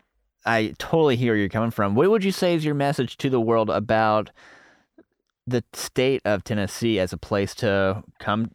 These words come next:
do business and to relocate here and start a business here? Is there anything you wanna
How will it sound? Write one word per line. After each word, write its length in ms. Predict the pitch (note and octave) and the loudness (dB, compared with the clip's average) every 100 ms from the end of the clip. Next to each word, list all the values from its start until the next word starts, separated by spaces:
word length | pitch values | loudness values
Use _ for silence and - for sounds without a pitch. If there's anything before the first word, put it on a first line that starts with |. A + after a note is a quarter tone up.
| - - | -12 -6
do 100 | A2 | -2
business 560 | A2 D#3+ F3 F#2+ - | 0 0 0 -4 -4
and 240 | G2+ G2 G2 | -4 -2 -2
to 200 | G#2 G2+ | 0 0
relocate 640 | A2 C3 B2+ C#3+ D3+ A2+ | 0 2 2 0 -2 -4
here 280 | G#2 G2 F2+ | -2 -2 -2
and 200 | E2 D#2 - | -2 -6 -12
start 300 | - C#3+ F3 | -2 2 2
a 60 | |
business 420 | A#2 G#2+ F2+ F2 | 2 0 -2 -6
here? 360 | - F#2+ E2+ E2 - - - - - | -4 -2 -2 -4 -12 -20 -20 -20 -6
Is 160 | - A#2+ | -2 0
there 80 | |
anything 240 | C3 C3+ B2 | -2 -2 0
you 100 | B2 | 2
wanna 320 | A#2 G#2+ G#2 | 2 2 0